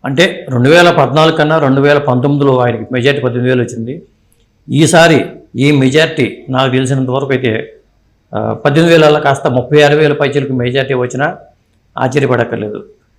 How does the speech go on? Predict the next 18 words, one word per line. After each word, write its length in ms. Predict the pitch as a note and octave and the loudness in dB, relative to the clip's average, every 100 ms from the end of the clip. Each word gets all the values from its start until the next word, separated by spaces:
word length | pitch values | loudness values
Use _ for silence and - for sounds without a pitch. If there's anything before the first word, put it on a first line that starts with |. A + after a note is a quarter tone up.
| _ _ | _ _
అది 200 | - D3+ | -2 0
బాలయ్య 320 | E3 C3+ C#3+ D#3 | 2 2 4 4
బాబుకి 280 | C#3+ C#3+ | 2 0
అక్కడ 160 | C#3+ A#2+ | -2 -2
ఉన్న 140 | B2 | -4
పరిస్థితి. 500 | C3+ B2+ - A2 G2+ - _ _ _ _ - | -4 -6 -8 -14 -18 -20 _ _ _ _ -8
అంటే 140 | D3+ | 0
రాజకీయంగా 800 | D3 B2+ D3+ E3 F3 D#3+ D#3+ D#3+ | 2 2 2 0 0 0 0 0
ఆయన 180 | D#3+ D3 | 0 -2
క్రియాశీలకంగా 760 | C#3 C3+ D3 D3 D3+ D3 D3+ C#3+ | -4 0 0 2 -2 -2 -4 -2
వ్యవహరిస్తున్నారు. 760 | B2+ C#3 C#3 - C3+ B2+ E3 - _ _ - | 0 -2 -4 -8 -8 -6 -6 -10 _ _ -6
ఓ 120 | A#2+ | -2
పక్క, 240 | C3+ C3 E3 | -2 -2 0
ఓ 140 | C3+ | 0
పక్క 220 | B2+ C#3+ | 0 -4
సినిమాలు 360 | C#3 C3+ D3 C#3+ | -4 0 0 0
చేసుకుంటూ 320 | C3+ D3+ C3 | -2 -4 -6
ఉన్నారు. 360 | B2+ B2 C3+ | -4 -4 -6